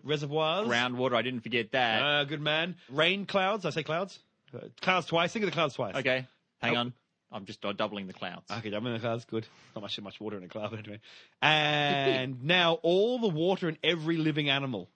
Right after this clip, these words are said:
Speaker 2: Yeah.
Speaker 1: Okay. <laughs> So how big, how big a sphere, you know how much I like, you know, t-, stacking up human bodies and kilometers high.
Speaker 2: Yep.
Speaker 1: We've done this before. Imagine all the water in the world, and I mean all the water.
Speaker 2: Yep.
Speaker 1: H two O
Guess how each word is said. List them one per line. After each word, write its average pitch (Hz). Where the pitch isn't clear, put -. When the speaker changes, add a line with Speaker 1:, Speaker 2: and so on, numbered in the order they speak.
Speaker 2:
Yeah. 104
Speaker 1:
Okay. 107
<laughs> -
So 170
how 240
big, 139
how 214
big 170
a 160
sphere, 170
you 220
know 208
how 196
much 165
I 160
like, 143
you 147
know, 110
t-, -
stacking -
up 101
human 127
bodies 104
and 101
kilometers 110
high. 104
Speaker 2:
Yep. 131
Speaker 1:
We've 110
done 139
this 117
before. 110
Imagine 170
all 277
the 320
water 202
in 233
the 226
world, 151
and 165
I 196
mean 185
all 190
the 156
water. 107
Speaker 2:
Yep. 120
Speaker 1:
H 175
two 156
O 110